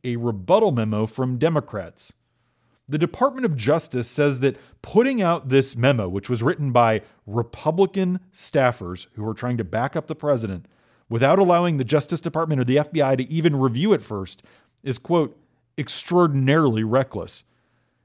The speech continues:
Experts warn that this move by House Republicans could endanger national security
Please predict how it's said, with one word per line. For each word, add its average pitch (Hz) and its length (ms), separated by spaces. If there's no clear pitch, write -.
Experts 156 500
warn 143 400
that 113 200
this 151 200
move 131 440
by 143 380
House 139 320
Republicans 127 680
could 131 140
endanger 135 720
national 135 460
security 143 680